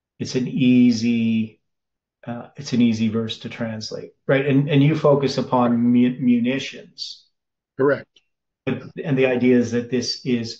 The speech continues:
Speaker 1: God is our, is our defense, right? That's, that's the idea.
Speaker 2: The idea is defense, yes.
Speaker 1: Yeah. So the other thing is we have this, even here in the King James, where it says, "But in his estate."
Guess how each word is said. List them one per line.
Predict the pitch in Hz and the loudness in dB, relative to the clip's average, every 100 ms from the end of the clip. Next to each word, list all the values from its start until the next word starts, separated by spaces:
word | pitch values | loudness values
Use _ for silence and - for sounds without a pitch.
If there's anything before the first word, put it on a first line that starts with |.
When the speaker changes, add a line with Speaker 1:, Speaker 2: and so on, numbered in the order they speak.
| 120 | -6
Speaker 1:
God | 131 131 127 | 0 0 2
is | 123 123 | -2 -2
our, | 120 117 113 _ _ _ _ _ _ _ | -4 -4 -8 _ _ _ _ _ _ _
is | 135 117 | -4 0
our | 127 | 0
defense, | 120 131 - 156 104 - - - - | 0 -4 -4 -6 -6 -12 -18 -20 -14
right? | - 117 127 - _ _ | -6 -4 -6 -10 _ _
That's, | 120 120 - - | -8 -8 -8 -14
that's | 131 123 - | -10 -10 -6
the | 127 | -6
idea. | 113 110 113 110 - _ _ _ _ _ _ _ _ | -6 -6 -8 -10 -16 _ _ _ _ _ _ _ _
Speaker 2:
The | 131 | -6
idea | 127 127 135 143 | -6 -6 -2 0
is | 156 143 | 0 -2
defense, | 170 - 127 98 - | -6 -6 -10 -10 -10
yes. | 117 - - - _ _ _ _ | -10 -12 -18 -20 _ _ _ _
Speaker 1:
Yeah. | 110 - _ _ _ _ _ - - | -18 -18 _ _ _ _ _ -20 -12
So | - 156 | -2 2
the | 139 | 2
other | 160 196 | 6 4
thing | - 147 | 4 2
is | 135 127 | 2 2
we | 127 | 0
have | 123 123 113 | -2 -2 -4
this, | 120 120 - - - | -8 -10 -12 -12 -4
even | 160 143 | 0 2
here | 123 143 139 135 | 2 2 2 2
in | 131 120 | 0 -4
the | 117 | -4
King | 135 123 | 0 0
James, | 120 123 117 | 2 0 -2
where | 120 | -6
it | - | -8
says, | 135 110 | -12 -10
"But | 110 135 143 - | -4 -2 -2 -4
in | 127 120 | 0 0
his | 120 107 | 0 -4
estate." | 110 - 123 180 - | -8 -10 -8 -8 -12